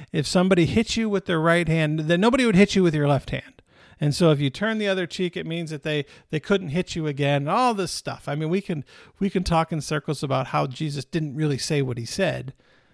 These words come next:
But I think if you look at when Jesus was, uh, on trial in front of Pilate and when Jesus was talking to Herod, he was an incredible example of what it means to turn the other cheek, to not defend himself, to use nonviolent, uh,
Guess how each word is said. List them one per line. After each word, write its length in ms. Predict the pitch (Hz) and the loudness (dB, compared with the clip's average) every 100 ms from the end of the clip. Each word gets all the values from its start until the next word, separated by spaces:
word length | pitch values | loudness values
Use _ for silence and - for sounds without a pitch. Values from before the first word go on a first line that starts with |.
| _ _ - | _ _ -2
But 120 | 160 | 0
I 120 | 151 | 0
think 260 | - 170 165 | 0 -2 -2
if 100 | 143 | -2
you 140 | 147 | 2
look 220 | 143 156 | 2 2
at 160 | 160 143 | 2 2
when 180 | 139 120 | 0 0
Jesus 580 | 175 196 151 131 - - - - - | 0 0 0 -4 -6 -10 -18 -20 -6
was, 320 | 151 135 - | -2 -2 -4
uh, 240 | - 156 135 - | -10 -10 -12 -2
on 180 | 156 151 | 2 2
trial 500 | - 160 156 151 147 | 4 4 4 4 2
in 120 | 139 | 0
front 200 | 131 156 | -2 0
of 120 | 139 - | 0 2
Pilate 420 | 165 160 147 147 | 4 4 4 0
and 100 | 147 | 0
when 140 | 135 | -2
Jesus 420 | 131 170 156 143 | 0 0 0 -4
was 140 | 151 135 | -8 -4
talking 340 | 160 151 156 | -2 -2 -2
to 100 | 143 | 0
Herod, 440 | 123 160 160 143 127 _ - _ _ | 2 4 4 2 -2 _ -20 _ _
he 220 | - 190 | -2 0
was 240 | 170 165 151 | 4 2 2
an 160 | 135 _ - | -2 _ -4
incredible 440 | 165 170 160 160 | 0 4 2 2
example 340 | 135 143 143 | 0 0 0
of 60 | 147 | 0
what 100 | 147 | 0
it 60 | 147 | 0
means 240 | 139 147 | 0 -2
to 60 | 143 | -4
turn 240 | 147 143 | -2 0
the 80 | 151 | 0
other 160 | 160 | -2
cheek, 420 | 156 285 214 - - _ - | -2 -4 -4 -8 -20 _ -6
to 100 | 165 | -4
not 300 | 156 160 - | -2 -2 -4
defend 340 | 170 247 220 | -2 -2 -2
himself, 580 | 147 - - 139 - - _ _ _ _ - | -4 -6 -8 -10 -16 -20 _ _ _ _ -4
to 100 | 165 | 0
use 340 | 180 190 160 - _ _ | 4 4 2 -4 _ _
nonviolent, 1300 | 160 147 160 170 180 175 160 139 151 151 175 - - - _ _ - | -4 2 2 2 2 0 2 4 4 4 0 -2 -10 -12 _ _ -12
uh, 320 | 151 151 | -8 -6